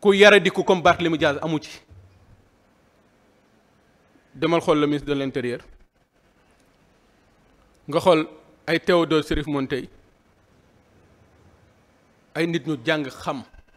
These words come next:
Mën lépp. Nekk ci église bi yaru. Église ñi ci ne danoo yaru,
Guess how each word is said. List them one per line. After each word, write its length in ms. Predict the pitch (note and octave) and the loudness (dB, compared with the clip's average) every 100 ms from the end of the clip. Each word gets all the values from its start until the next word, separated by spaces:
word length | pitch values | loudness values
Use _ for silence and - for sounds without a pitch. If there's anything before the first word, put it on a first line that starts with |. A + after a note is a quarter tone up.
| _ _ - | _ _ -14
Mën 140 | C#3+ F3 F#3+ | -10 -6 -4
lépp. 140 | C4 D#4 - - _ _ _ _ _ _ _ _ _ - | -2 -4 -6 -20 _ _ _ _ _ _ _ _ _ -8
Nekk 180 | D#3+ - | -8 -8
ci 60 | |
église 240 | D#3 D#3 C3+ | -8 -6 -6
bi 80 | B2+ | -4
yaru. 220 | C#3+ B2+ - _ _ _ _ _ _ _ _ - | -4 -4 -8 _ _ _ _ _ _ _ _ -8
Église 280 | F3 G#3+ E3+ | -2 0 0
ñi 120 | F#3+ | -2
ci 80 | A3+ | 0
ne 120 | E3+ | 0
danoo 240 | D3 D#3+ | 0 0
yaru, 280 | D3 D#3 C3+ | 2 0 -2